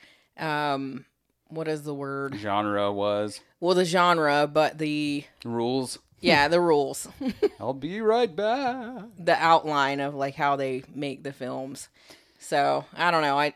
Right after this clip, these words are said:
Speaker 1: I, I still like watching that. You're like, "Oh, if you're a virgin,
Speaker 2: Y-,
Speaker 1: you
Speaker 2: y-
Speaker 1: might make it till the end." <laughs>
Speaker 2: <laughs>
Speaker 1: But if you have sex.
Speaker 2: Don't bone down.
Speaker 1: Yeah, <laughs> 'cause you'll be killed.
Speaker 2: Yeah,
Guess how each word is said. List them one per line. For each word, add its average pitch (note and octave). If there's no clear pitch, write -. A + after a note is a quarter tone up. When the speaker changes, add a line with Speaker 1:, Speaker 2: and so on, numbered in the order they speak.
Speaker 1:
I, D#3
I D#3
still D3
like C3+
watching C3+
that. C#3
You're E3+
like, D#3+
"Oh, F#3
if E3+
you're F3
a F3
virgin, G#3+
Speaker 2:
Y-, G3
Speaker 1:
you F#3
Speaker 2:
y- G3+
Speaker 1:
might A#3
make B3+
it G#3+
till F3
the D#3+
end." -
<laughs> G3+
Speaker 2:
<laughs> -
Speaker 1:
But D#3
if F3
you F#3
have G#3
sex. B3+
Speaker 2:
Don't G2+
bone B2+
down. B2+
Speaker 1:
Yeah, E3+
<laughs> A3
'cause D#3+
you'll D#3
be F#3
killed. D3
Speaker 2:
Yeah, G2